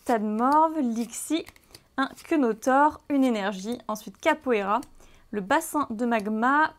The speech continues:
Colomar qui est très très chouette sur cette illustration, Torterra qui est une holographique reverse du coup, et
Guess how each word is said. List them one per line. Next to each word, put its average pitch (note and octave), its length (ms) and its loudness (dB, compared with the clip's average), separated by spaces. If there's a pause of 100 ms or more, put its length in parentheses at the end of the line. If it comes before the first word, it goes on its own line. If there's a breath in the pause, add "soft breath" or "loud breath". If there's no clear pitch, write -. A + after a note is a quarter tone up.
Colomar B3 520 2
qui - 120 -12
est G3 100 -10
très - 240 -6
très C4+ 160 -6
chouette C4 180 -6
sur B3 120 -14
cette - 100 -14
illustration, A3 540 -6 (120)
Torterra D#4 460 0
qui C4+ 120 -6
est - 100 -14
une A#3 100 0
holographique E4 460 2
reverse B3+ 320 -2
du G#3+ 100 -10
coup, D4 220 -6 (360 loud breath)
et D#4 160 0